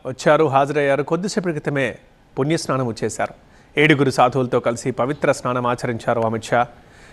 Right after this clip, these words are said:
అంతకుముందు ప్రత్యేక బోట్లో ఘాటుకు వెళ్లారు అమిత్ షా. ఇక కొద్దిసేపటి క్రితం ప్రయాగరాజ్ వచ్చిన కేంద్ర హోంమంత్రికి యూపీ సీఎం యోగి ఆదిత్యనాథ్, పలువురు స్థానిక నేతలు ఘన స్వాగతం పలికారు.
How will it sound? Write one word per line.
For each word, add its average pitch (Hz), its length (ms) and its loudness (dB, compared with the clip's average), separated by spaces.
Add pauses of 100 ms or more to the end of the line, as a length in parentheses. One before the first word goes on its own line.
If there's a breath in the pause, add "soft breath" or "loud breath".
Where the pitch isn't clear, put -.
(140 soft breath)
అంతకుముందు 113 340 -4
ప్రత్యేక 127 400 4
బోట్లో 147 380 6
ఘాటుకు 147 340 4
వెళ్లారు 139 300 6
అమిత్ 131 240 0
షా. 127 260 2 (560)
ఇక 135 60 -2
కొద్దిసేపటి 143 440 0
క్రితం 143 400 0 (280 loud breath)
ప్రయాగరాజ్ 151 500 6
వచ్చిన 135 380 -2
కేంద్ర 143 320 0
హోంమంత్రికి 139 720 -2 (300 soft breath)
యూపీ 135 260 2
సీఎం 127 280 -2
యోగి 143 300 6
ఆదిత్యనాథ్, 135 540 2 (100)
పలువురు 120 240 -4
స్థానిక 131 340 0
నేతలు 123 280 -2
ఘన 127 200 -2
స్వాగతం 131 420 0
పలికారు. 120 460 0